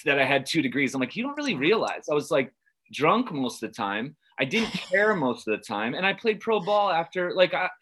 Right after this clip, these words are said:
Speaker 1: they were stupid and they, they didn't
Speaker 2: Mm-hmm.
Speaker 1: apply. So that's no big deal, undergrad. Well, then you get into, I've said all systems need to crumble. You get into the chiropractic, uh, uh,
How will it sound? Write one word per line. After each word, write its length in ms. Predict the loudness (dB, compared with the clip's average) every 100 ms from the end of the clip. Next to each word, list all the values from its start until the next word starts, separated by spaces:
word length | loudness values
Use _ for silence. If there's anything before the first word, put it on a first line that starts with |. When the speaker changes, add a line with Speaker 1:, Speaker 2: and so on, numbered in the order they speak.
| -6
Speaker 1:
they 80 | 0
were 100 | 0
stupid 600 | -2 -6 -4 -4 -4 -12 -14 _
and 100 | -6
they, 180 | -4 -2
they 120 | 0
didn't 220 | 2 0
Speaker 2:
Mm-hmm. 100 | -2
Speaker 1:
apply. 420 | -4 -2 0 -2 -6 _ _ _ _ -20 -16
So 140 | 0 4
that's 240 | 6 4
no 120 | 0
big 200 | 2 2
deal, 260 | 2 2 2
undergrad. 460 | 2 0 -2 -4 -6 _ _ _ _ _ _ _
Well, 140 | 2
then 180 | 4 4
you 80 | 4
get 200 | 4 2
into, 340 | 0 2 4
I've 140 | 4 2
said 180 | 2 2
all 240 | 4 2
systems 480 | 2 -2 -4 -6 -4
need 80 | -4
to 80 | -4
crumble. 380 | -4 -2 2
You 100 | 2
get 120 | 2 2
into 120 | 2
the 80 | 0
chiropractic, 760 | 2 2 2 0 0 0 -2 -4 _ _
uh, 340 | 2 2 0 -4 -12 _
uh, 280 | -2 -2